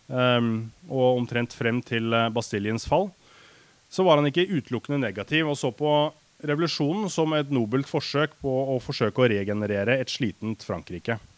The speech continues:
Men, eh, revolusjonen endret raskt karakter etter, eh, fjortende juli syttenåttini, og da visste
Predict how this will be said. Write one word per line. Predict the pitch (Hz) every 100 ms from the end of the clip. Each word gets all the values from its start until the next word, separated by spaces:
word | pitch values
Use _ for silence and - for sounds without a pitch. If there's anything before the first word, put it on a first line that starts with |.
| _ _ _ _ _ _ _ _ _ _ _ _ _ - - - - - _
Men, | 170 190 190
eh, | 185 185 170
revolusjonen | 175 196 - 151 165 190
endret | 185 120 131 135
raskt | 135 - -
karakter | 151 147 - 147 151 151
etter, | 147 - 110 117
eh, | 123 127
fjortende | 123 151 - 123
juli | 120 98 113
syttenåttini, | 127 117 95 90 127 147 135 117
og | 123
da | 120 123 127
visste | 131 - - 107 113